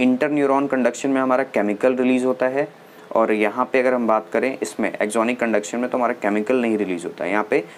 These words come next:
ions के difference यानी आयंस के ग्रेडियंट बनने से कंडक्शन होता है, ठीक है।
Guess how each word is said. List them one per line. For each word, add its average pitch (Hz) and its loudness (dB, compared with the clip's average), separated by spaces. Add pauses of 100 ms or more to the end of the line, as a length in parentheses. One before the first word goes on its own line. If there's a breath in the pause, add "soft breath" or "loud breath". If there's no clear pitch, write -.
(180 loud breath)
ions 110 -2
के 131 2
difference 107 -2
यानी 107 0
आयंस 104 -2
के 127 -2
ग्रेडियंट 101 0
बनने 90 -4
से 143 -4
कंडक्शन 95 -4
होता - -12
है, - -14 (920 loud breath)
ठीक 123 -2
है। 165 -2